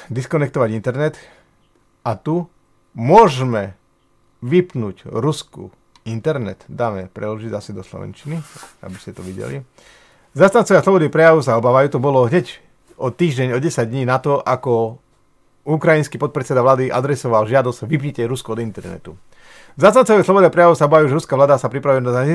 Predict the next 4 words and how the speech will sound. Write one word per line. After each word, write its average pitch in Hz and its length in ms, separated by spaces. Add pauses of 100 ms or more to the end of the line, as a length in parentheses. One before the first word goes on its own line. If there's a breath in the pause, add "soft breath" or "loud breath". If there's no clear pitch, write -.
(140)
zintenzívnenie 135 1200
digitálnej 135 480
izolácie 123 400
krajiny 113 560